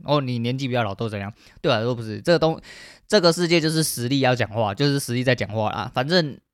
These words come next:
我真的很谢谢，非-，呃，非常谢谢他们帮助，因为你很多时候你看不出的问题，都是必须要让别人投射回来给你，给你一个反馈，你才有办法去抓到问题。所以我这阵子一直，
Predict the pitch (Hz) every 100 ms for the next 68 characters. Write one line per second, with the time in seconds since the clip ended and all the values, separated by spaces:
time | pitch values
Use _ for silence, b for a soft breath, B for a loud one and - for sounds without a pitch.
0 | _ _ 139 127 127 127 160 156 127 139
1 | 120 127 120 143 139 160 147 139 123 113
2 | 104 110 160 165 127 123 117 113 131 120
3 | 151 - 120 139 110 127 123 123 113 117
4 | 101 117 117 123 135 123 127 120 110 107
5 | _ 117 110 120 110 - 110 113 123 110
6 | 101 98 98 98 95 117 147 131 104 95
7 | - 101 - b b b - 147 180 170
8 | 160 143 139 131 127 110 101 151 117 160
9 | 156 156 117 160 131